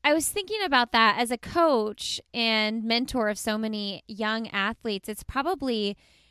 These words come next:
like, this time is so unprecedented in general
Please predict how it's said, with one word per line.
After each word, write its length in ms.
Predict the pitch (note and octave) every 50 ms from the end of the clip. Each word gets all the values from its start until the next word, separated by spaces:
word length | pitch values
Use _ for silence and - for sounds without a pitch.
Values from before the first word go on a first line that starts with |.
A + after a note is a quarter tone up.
| _ _ _ _ _ _
like, 200 | - B3+ - - _ - A#3+
this 440 | G#3+ C4+ F4 G#4+ A4 - - - - _ _ -
time 400 | - C4+ B3 A#3+ B3 C4 C4 B3
is 100 | A3 -
so 320 | - - A#3+ A3+ A#3+ B3+
unprecedented 1000 | - A#3 A3+ A3+ A#3+ - - G#3+ G#3 - A#3 G#3+ A3 A3+ B3 - A#3+ A#3 A3+ G3+
in 260 | - G#3+ G#3+ A3 G#3+
general 680 | - G#3+ G3 F#3+ G3+ G#3 A3 A#3 B3 C4+ C#4+ D4 -